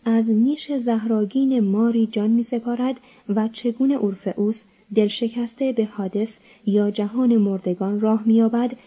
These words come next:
و با نوای چنگ خیش پلوتون، خدای عالم زیرزمینی را چنان مسحور می‌کند که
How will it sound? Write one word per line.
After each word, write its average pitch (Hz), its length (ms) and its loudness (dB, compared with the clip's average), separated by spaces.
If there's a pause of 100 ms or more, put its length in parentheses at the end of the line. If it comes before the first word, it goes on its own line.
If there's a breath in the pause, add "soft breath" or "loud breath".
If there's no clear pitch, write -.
(180 loud breath)
و 196 140 0
با 208 220 0
نوای 226 540 0
چنگ 247 460 -2
خیش 233 480 -2
پلوتون، 220 640 0 (240 loud breath)
خدای 233 520 2
عالم 202 560 -2
زیرزمینی 180 840 -2
را 247 260 -2 (240 loud breath)
چنان 277 380 0
مسحور 254 460 0
می‌کند 247 500 0
که 269 280 -4